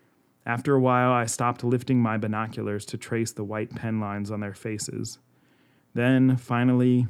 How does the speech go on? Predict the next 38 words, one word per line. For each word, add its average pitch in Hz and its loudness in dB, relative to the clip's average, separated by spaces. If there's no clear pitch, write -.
as 101 -6
we 120 2
arrived 117 0
at 117 -4
a 107 -2
nature 117 -2
preserve 110 -2
late 110 -2
in 107 -4
the 104 -4
week, 104 -8
I 107 -8
did 113 -2
not 110 0
even 127 2
lift 117 -2
my 104 -4
head 110 -2
when 104 -4
my 101 -6
wife 107 -2
said, 107 -6
"Quail." 131 2
Four 139 4
days 131 4
after 117 -4
that 107 -4
first - -4
breathtaking 110 -4
glimpse 113 -2
of 113 -8
the 110 -4
bird, 98 -8
I 110 -10
was 104 -8
over 104 -6
the 98 -12
quail. 104 -10